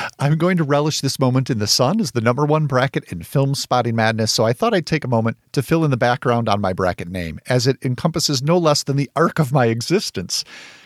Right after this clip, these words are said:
As a kid who came of age in the eighties, I graduated from watching cartoons on Saturday morning to college basketball. I was a West Coast kid who loved Big East basketball,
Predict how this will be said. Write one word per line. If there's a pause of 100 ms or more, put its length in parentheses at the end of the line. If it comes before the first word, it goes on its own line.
As
a
kid
who
came
of
age
in
the
eighties,
I
graduated
from
watching
cartoons
on
Saturday
morning
to
college
basketball. (420)
I
was
a
West
Coast
kid
who
loved
Big
East
basketball,